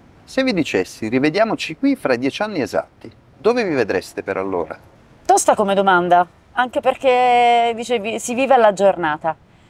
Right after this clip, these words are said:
Speaker 2: Tra dieci anni, tra dieci anni, eh, spero di non dover camminare con lui, col bastoncino, ma non lui, io, non lui, io.
Speaker 1: Il pilone rimanga integro,
Speaker 2: Il pi-, il
Speaker 1: insomma.
Speaker 2: pilone deve rimanere integro. <laughs>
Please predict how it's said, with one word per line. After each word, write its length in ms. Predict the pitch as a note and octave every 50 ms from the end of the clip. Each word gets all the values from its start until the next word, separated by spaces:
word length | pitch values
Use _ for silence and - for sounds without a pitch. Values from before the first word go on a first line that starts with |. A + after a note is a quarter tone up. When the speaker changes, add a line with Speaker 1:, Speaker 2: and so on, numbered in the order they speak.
| _ _ _
Speaker 2:
Tra 200 | - C#4+ D#4 D4+
dieci 340 | A#3+ D4+ D#4+ - - - B3
anni, 400 | F#3+ E3 E3+ E3 E3 F3 - -
tra 160 | A#3+ A#3+ B3+
dieci 260 | B3+ D#4 D4+ - G#4
anni, 420 | G#4+ A#4 A4 F#4+ D#4 C4+ A#3+ A3 -
eh, 400 | - F#3+ G3+ G3+ G3+ G3 G3 G3
spero 340 | G3 - - - C#4+ E4 G4
di 140 | C4+ C4 A3+
non 160 | G#3+ G#3+ A3
dover 240 | G3+ F#3+ F#3+ F#3+ -
camminare 480 | - G#3 F#3 F#3 F3+ F3+ F#3 F#3 F3+ F3+
con 160 | F3 F3 E3
lui, 300 | D#3+ F3+ F#3 F#3 F3+ F3
col 180 | - F3 E3 D#3
bastoncino, 680 | E3+ E3+ - - E3 D#3+ D#3 - E3+ E3+ E3 D#3+ D#3 -
ma 120 | F#3+ G3
non 180 | G#3 A3+ A3+ G3+
lui, 360 | F#3+ G#3 G3 F#3+ G3 - G3+ G3
io, 200 | F3+ E3 D3+ D3 - _ _ _ _ _ _
non 220 | D#3 D#3+ D3+ C#3
lui, 220 | C3+ C#3+ C#3 C3+ - _
io. 300 | - C#3 C3+ B2 D3+ F#3 - _ _ _ _ _ _
Speaker 1:
Il 80 | - A2+ -
pilone 360 | - B2+ B2+ C3+ C#3 C3 A#2+
rimanga 480 | A#2 A#2+ A#2+ A#2+ A#2+ A#2+ A#2 A#2+ B2 B2
integro, 380 | B2 B2 A2+ G#2+ - G#2+ G#3 A3
Speaker 2:
Il 100 | A3 G#3+
pi-, 80 | A#3+
il 60 | B3 A#3
Speaker 1:
insomma. 140 | A3+ G#3+ G3+
Speaker 2:
pilone 280 | A#3+ A3+ A#3+ A#3+ A#3
deve 160 | G#3+ G#3+ G#3
rimanere 420 | G#3 F#3+ F#3+ F#3+ F#3 F#3 F3+ F3+ F3
integro. 680 | E3+ E3 D#3+ F#3 E3 D#3+ F#3 F#3 D#3 D#3+ - G#3+ - -
<laughs> 80 | -